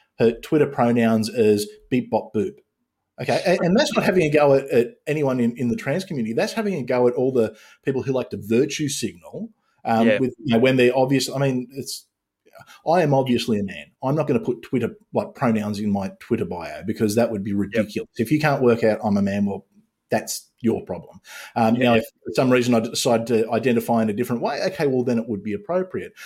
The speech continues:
Speaker 1: But that's who she was having a go at. And with these people who do, who love their cancel culture, what you've got to understand is it's never about the issue. It's about them. It's about them virtue signaling. "Look at me. Look how I'm taking a stand."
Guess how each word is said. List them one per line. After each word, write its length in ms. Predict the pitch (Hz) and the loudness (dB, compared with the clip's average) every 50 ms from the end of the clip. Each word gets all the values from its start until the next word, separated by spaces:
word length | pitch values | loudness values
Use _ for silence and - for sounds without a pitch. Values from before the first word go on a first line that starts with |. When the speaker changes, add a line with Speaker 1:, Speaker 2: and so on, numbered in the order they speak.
| - - | -12 -4
Speaker 1:
But 120 | - 185 165 | -2 0 2
that's 200 | 233 254 247 - | 2 2 0 -2
who 120 | - 240 208 | -4 -4 -4
she 180 | - - 190 | -2 -2 -2
was 160 | 160 143 139 | -2 -2 -2
having 240 | - 147 135 135 120 | -4 -6 -6 -2 -2
a 100 | 113 113 | -2 -2
go 220 | 113 151 160 147 104 | -2 -2 -2 -2 -4
at. 160 | 90 - _ - - - - - - - - _ _ - | -4 -6 _ -20 -20 -20 -20 -20 -20 -20 -20 _ _ -6
And 120 | 156 147 | -4 0
with 140 | 170 226 214 | 0 -2 0
these 180 | - 262 226 - | -2 -6 -6 -4
people 300 | - 214 202 175 170 - | -4 -6 -4 -4 -6 -4
who 140 | - 165 151 | -2 -2 0
do, 340 | 147 147 143 139 135 135 - _ _ _ _ - | 2 2 2 2 0 -2 -4 _ _ _ _ -4
who 120 | 139 147 | -2 0
love 220 | 139 147 156 175 147 | 2 2 2 2 4
their 100 | 143 127 | 2 0
cancel 360 | - - 135 151 151 185 185 | 0 0 -4 -2 0 -2 -2
culture, 540 | 185 - 98 85 - - - - - 190 196 _ | -2 -2 -6 -6 -6 -10 -12 -12 -12 -12 -6 _
what 120 | - 220 226 | 2 2 2
you've 120 | 240 226 | 2 0
got 100 | 240 226 | 0 0
to 80 | 208 180 | 0 0
understand 500 | 170 156 - - - 151 131 135 139 139 | -2 -4 -4 -6 -4 -4 -2 -2 -2 -2
is 160 | 147 139 - | -2 -2 -2
it's 180 | 139 131 - - | -2 -4 -4 -4
never 280 | 147 147 170 185 220 226 220 | -2 -2 0 0 0 -2 -2
about 400 | 143 143 - 143 135 127 113 - | -4 -4 -2 0 0 0 -2 -2
the 160 | 120 113 117 127 | -6 -8 -4 -4
issue. 380 | 123 - - - - - 143 - _ | -4 -4 -4 -4 -4 -6 -6 -8 _
It's 140 | - 143 - | -8 -8 -6
about 480 | - 143 139 170 185 208 202 151 143 139 | -6 -6 -4 -2 -2 -2 -2 -4 -4 0
them. 300 | 147 151 151 123 98 95 | 0 2 2 2 0 -2
It's 160 | 107 - - | -4 -4 -4
about 320 | 135 135 156 175 196 - | -4 -2 -2 -4 -4 -2
them 240 | 180 170 147 127 117 | -2 -2 -2 -2 0
virtue 420 | 117 131 143 151 147 - - 165 147 | 2 4 4 4 4 2 -2 -2 -2
signaling. 420 | - - 123 117 120 113 107 113 | -2 -4 -4 -2 0 0 0 0
"Look 240 | 117 147 175 170 - | 0 0 0 0 0
at 120 | 165 - | -4 -4
me. 260 | 135 135 139 139 127 | -2 -2 0 0 2
Look 200 | 117 117 151 151 | 2 0 0 0
how 180 | - 156 127 131 | 2 2 4 4
I'm 200 | 139 135 123 113 - | 4 4 2 -2 -4
taking 360 | - - 143 135 - 131 110 | -2 -2 -2 -2 0 -2 -2
a 80 | 101 98 | -2 -4
stand." 760 | - - - - - 151 147 147 147 139 127 - - - | -6 -10 -10 -6 -6 -4 -2 -2 -2 -2 -2 -2 -4 -8